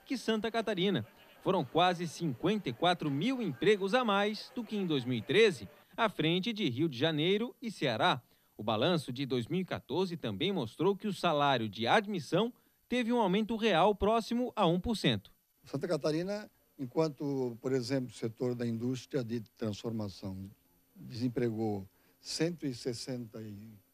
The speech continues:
Speaker 2: cinco mil trabalhadores, nós crescemos, nós geramos mais de cinco mil empregos, eh, em, em números absolutos, o maior do Brasil.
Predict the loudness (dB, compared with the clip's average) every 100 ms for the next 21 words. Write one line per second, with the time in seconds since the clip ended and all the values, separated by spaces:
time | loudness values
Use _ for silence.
0 | _ -12 -10 -10 -12 -12 -6 -4 -6 -8
1 | _ _ -6 -4 -4 -4 -6 -10 -10 -18
2 | _ _ _ _ _ 0 0 0 -2 -4
3 | -4 -6 -8 -8 -10 -6 -6 -6 -6 -6
4 | -8 -8 -12 -14 -12 -10 -8 -8 -10 _
5 | _ _ _ -4 -2 0 0 -2 -10 -16
6 | _ _ _ _ -4 0 2 0 0 -2
7 | -4 -6 -4 -2 0 -2 -4 -8 -8 -6
8 | -6 -8 -6 -4 -2 -4 -4 -8 -12 -16